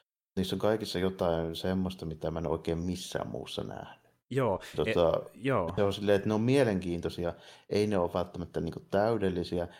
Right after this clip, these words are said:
Speaker 1: ei oo todellakaan, tietsä, mitään niitä niinku Naughty Dog, Rockstar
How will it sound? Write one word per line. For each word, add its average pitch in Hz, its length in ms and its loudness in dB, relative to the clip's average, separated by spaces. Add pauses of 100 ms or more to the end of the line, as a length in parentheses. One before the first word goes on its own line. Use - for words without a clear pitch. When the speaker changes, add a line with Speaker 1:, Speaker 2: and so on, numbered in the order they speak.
(120)
Speaker 1:
ei 90 80 0
oo 90 120 0
todellakaan, 95 460 2
tietsä, 80 260 -2
mitään 82 300 -2
niitä 85 200 -4 (400)
niinku 92 340 -8
Naughty 85 320 2
Dog, 80 140 -4 (220)
Rockstar 78 540 -4